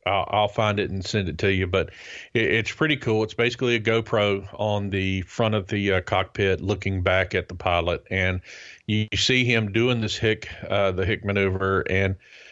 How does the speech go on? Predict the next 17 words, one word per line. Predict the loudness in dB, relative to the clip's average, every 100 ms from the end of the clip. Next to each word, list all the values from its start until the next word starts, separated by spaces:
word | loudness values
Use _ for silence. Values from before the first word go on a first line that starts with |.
| -10
you | -2 2
know, | 4
he's | 2 0
sitting | 0 0
there | 2
breathing, | 2 2 2
breathing, | 2 0 0
breathing, | 2 2 2 0
and | 0
then |
when | 0 -2
he's | 0
doing | 2
all | 2 2
his | 2
other | 0
flying, | 0 0 0 -2